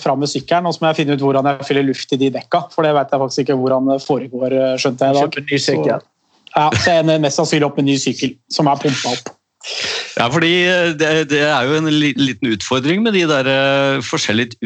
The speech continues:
Speaker 3: ventiltypene, å finne riktig, eh, sykkelpumpe da, eh, som, som passer, eller riktig ventil. Så det er, eh, det der, eh, finner du helt sikkert ut av, du som, eh,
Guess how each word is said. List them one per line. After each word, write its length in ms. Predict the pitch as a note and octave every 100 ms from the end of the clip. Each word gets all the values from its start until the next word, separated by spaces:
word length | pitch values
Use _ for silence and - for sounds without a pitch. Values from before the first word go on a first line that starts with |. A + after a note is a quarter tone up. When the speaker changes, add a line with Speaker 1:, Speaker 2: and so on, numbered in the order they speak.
| A2+
Speaker 3:
ventiltypene, 1300 | B2+ - - - G2 G2 G2+ - C3 A#2 - E3+ G#3 -
å 120 | -
finne 320 | - D3+ G#2 A#2+
riktig, 600 | B2+ - - G#2 G#2 A2
eh, 640 | A#2 A2+ A2+ A2 A2 A2 A2
sykkelpumpe 760 | A2 F#2+ - G#2 F#2+ A2 G2 E3+
da, 140 | F3+ G#2 - C3+
eh, 800 | B2 B2 A#2+ A#2+ A#2 A#2 A#2
som, 320 | A#2 - A#2 -
som 180 | -
passer, 380 | - - - C#3
eller 420 | C3 A#2+ B2 B2 B2
riktig 260 | G#2+ - G#2
ventil. 400 | A#2 - C3+ D#3
Så 160 | - C3+
det 80 | C3
er, 240 | B2+ B2+
eh, 320 | C3 C3 C3 A#2+ - - - - - - - -
det 140 | C3+
der, 340 | B2 B2 C#3 C#3+
eh, 600 | D3+ D3 D3 D3 C#3+ C#3+
finner 300 | B2+ B2 A#2+
du 120 | C3
helt 220 | C3+ A#2+ A2
sikkert 320 | G#2+ B2 A2+
ut 240 | G2 F#2
av, 160 | D3 D3 -
du 240 | - A2
som, 520 | G#2 - A#2+ A2+ A#2 A2+
eh, 840 | A2+ A2 A2 G#2+ G#2 G#2 G#2+